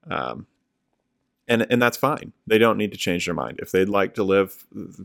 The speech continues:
you know, the way things are going now, that's fine. I just don't. So I don't know that we're trying to, to be the downfall. Uh, we're just trying to provide a place of security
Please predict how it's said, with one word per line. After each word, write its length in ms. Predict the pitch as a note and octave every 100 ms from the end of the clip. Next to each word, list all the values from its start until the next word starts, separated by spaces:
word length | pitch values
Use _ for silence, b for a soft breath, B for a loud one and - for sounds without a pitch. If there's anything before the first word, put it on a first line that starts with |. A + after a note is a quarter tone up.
| -
you 80 | F#2+
know, 340 | F#2 F2 F2+ F#2
the 120 | G2
way 200 | F#2 F#2
things 340 | G2+ F#2+ F#2
are 60 | F#2+
going 260 | F#2+ F2+
now, 200 | F#2+ G#2+
that's 260 | F#2+ F#2 -
fine. 260 | G#2 G2 E2
I 160 | F#2
just 220 | F2 -
don't. 300 | - A#1+ - - _ _ _ _
So 580 | - - F#2 F2 F2 E2 _ _ _ _ _ _ _ -
I 100 | A#2
don't 240 | B2+ A#2
know 140 | G#2 G2
that 120 | -
we're 140 | F2+
trying 380 | F2+ F2 F2+ D2
to, 140 | - - _
to 380 | - F#2 E2+ C#2+ _ _ _
be 140 | G2+ F2
the 100 | E2+
downfall. 680 | E2+ C2 - D#2 C2+ F#2+ _ -
Uh, 320 | F#2+ D#2+ B1+
we're 160 | F#2 F#2+
just 280 | G2 F#2+ -
trying 220 | G2+ F2
to 80 | E2
provide 580 | F2 F2+ F2+ E2+ D2+ - _
a 180 | G2+ G2
place 420 | - G2 F#2 F#2
of 320 | - F2+ F#2 -
security 760 | E2 - G2 F#2+ F#2+ F#2 F#2